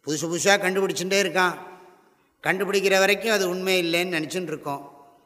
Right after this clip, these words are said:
கண்டுபிடிச்சதுக்கு பிறகு ஆமாங்கிறோம். ஆகையினால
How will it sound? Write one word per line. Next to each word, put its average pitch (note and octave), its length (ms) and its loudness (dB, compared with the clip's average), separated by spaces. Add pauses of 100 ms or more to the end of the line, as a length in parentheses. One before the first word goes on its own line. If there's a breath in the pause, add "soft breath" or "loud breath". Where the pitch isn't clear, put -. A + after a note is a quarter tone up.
(300)
கண்டுபிடிச்சதுக்கு D#3+ 640 0
பிறகு D#3 180 2
ஆமாங்கிறோம். C#3 800 2 (1500)
ஆகையினால F3 840 2